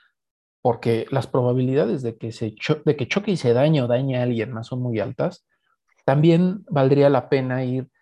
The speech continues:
a-, eh, adoptando el criterio de no tomar decisiones trascendentes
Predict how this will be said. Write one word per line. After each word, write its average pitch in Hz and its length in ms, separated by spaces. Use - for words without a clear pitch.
a-, - 240
eh, 113 360
adoptando 127 920
el 117 160
criterio 131 480
de 127 120
no 135 240
tomar 131 360
decisiones 120 640
trascendentes 120 840